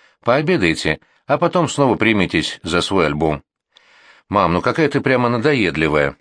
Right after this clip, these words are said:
недовольно сказал Танька. «Мы сейчас придём, я ж сказала. Вот только разберёмся кое в чём, а то потом забудем». «Я тебе дам, надоедливая», — шутливо погрозила ей Надя. «Может, вам помочь чем?» «Не надо». «Ну ладно», — сдалась Таня.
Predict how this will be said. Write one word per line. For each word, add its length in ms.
недовольно 500
сказал 400
Танька. 420
«Мы 120
сейчас 360
придём, 360
я 100
ж 20
сказала. 560
Вот 140
только 260
разберёмся 520
кое 160
в 60
чём, 280
а 100
то 120
потом 300
забудем». 500
«Я 200
тебе 260
дам, 280
надоедливая», — 800
шутливо 440
погрозила 540
ей 160
Надя. 420
«Может, 260
вам 240
помочь 420
чем?» 300
«Не 160
надо». 380
«Ну 120
ладно», — 300
сдалась 320
Таня. 300